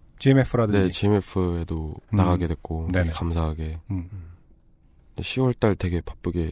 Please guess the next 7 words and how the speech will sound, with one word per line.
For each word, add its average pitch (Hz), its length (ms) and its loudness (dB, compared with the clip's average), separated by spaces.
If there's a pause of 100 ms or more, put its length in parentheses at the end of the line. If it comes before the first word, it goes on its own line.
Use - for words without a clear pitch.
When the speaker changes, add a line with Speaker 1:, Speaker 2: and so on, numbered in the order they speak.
(120)
Speaker 2:
보낼 82 220 -2
것 73 220 -6
같아요. 80 320 -8
Speaker 1:
그리고 139 260 0
앨범은 139 880 2 (280)
Speaker 2:
시월 107 240 6
초에 120 340 6